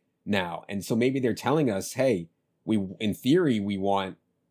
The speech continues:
Josh Jacobs to catch more balls," and they've come out and said that, but in practicality, we think these other guys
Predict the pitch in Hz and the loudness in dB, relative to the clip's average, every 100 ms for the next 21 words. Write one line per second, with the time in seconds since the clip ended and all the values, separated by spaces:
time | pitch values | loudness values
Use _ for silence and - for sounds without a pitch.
0 | _ _ - 117 107 107 85 - 101 - | _ _ 2 2 4 0 0 0 -2 0
1 | 101 90 90 95 98 101 87 113 101 87 | -4 0 2 2 0 -4 -2 -2 -2 -2
2 | 127 131 104 98 87 101 92 120 110 92 | -2 2 0 0 -2 -2 -2 -2 -2 -2
3 | - 135 131 95 95 120 95 95 98 95 | 2 4 4 2 -2 -4 -4 -2 -2 0
4 | 98 95 85 | 0 -2 -6